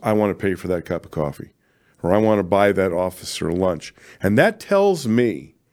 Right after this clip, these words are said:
that tells me that the people of this nation truly do believe in their officers, truly do care about them.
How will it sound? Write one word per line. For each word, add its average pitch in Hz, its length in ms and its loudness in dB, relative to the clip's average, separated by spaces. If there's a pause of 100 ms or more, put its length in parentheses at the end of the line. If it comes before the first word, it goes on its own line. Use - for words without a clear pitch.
(520)
that 151 180 2
tells 160 340 0
me 135 200 2
that 110 260 -8
the 107 80 -2
people 117 560 -2
of 95 140 -4
this 92 200 -4
nation 90 460 -4 (580)
truly 190 460 2
do 135 280 4
believe 107 540 2
in 98 120 0
their 95 180 4
officers, 90 400 -2
truly 110 440 0
do 101 240 -2
care 127 540 2
about 104 480 0
them. 57 240 -6